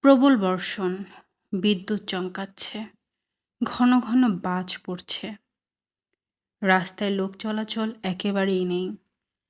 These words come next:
দু একটা রিক্সা বা বেবি ট্যাক্সির শব্দ শোনা মাত্র রাত্রি বের হয়ে আসছে। বোধহয় ডাক্তার নিয়ে কেউ এসেছে। না,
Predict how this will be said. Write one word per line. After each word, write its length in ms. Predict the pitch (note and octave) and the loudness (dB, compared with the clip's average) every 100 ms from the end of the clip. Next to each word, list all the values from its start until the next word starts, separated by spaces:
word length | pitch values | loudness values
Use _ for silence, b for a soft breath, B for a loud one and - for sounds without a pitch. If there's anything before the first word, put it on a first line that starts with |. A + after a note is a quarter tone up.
| _ _ | _ _
দু 180 | A3+ B3 | 2 6
একটা 340 | C#4 C4+ D4+ C#4 | 6 6 6 6
রিক্সা 400 | B3 A#3+ - C4+ | 6 2 2 4
বা 140 | B3+ | 4
বেবি 280 | G#3 G#3+ A3 | 4 2 2
ট্যাক্সির 380 | B3 A#3+ - B3+ | -2 -2 -2 0
শব্দ 440 | - A3 G#3 A#3+ | 0 0 0 0
শোনা 400 | A3+ - G#3+ A#3 | 0 2 2 4
মাত্র 480 | A#3+ A3 - F#3+ B3 - _ _ - | 4 2 -4 -2 -4 -8 _ _ 0
রাত্রি 400 | F#3+ F#3 - G3 | 2 2 -2 -2
বের 200 | F3+ E3+ - | 0 -4 -4
হয়ে 140 | F#3+ | -4
আসছে। 480 | F3 F3 - - F#3+ - _ _ _ _ _ | -4 -4 -4 -6 -8 -14 _ _ _ _ _
বোধহয় 340 | G3 G3+ - A3 | -2 -2 0 0
ডাক্তার 420 | F#3 E3+ - G#3 | 2 0 -2 0
নিয়ে 200 | G#3 G3+ | 0 -2
কেউ 240 | - F#3 | -4 -6
এসেছে। 520 | E3+ - F#3 - G3 G#3+ _ _ _ _ _ _ _ _ _ _ A#3 | -4 -6 -4 -6 -6 -14 _ _ _ _ _ _ _ _ _ _ 2
না, 380 | A3+ F#3 F#3 | 2 0 -6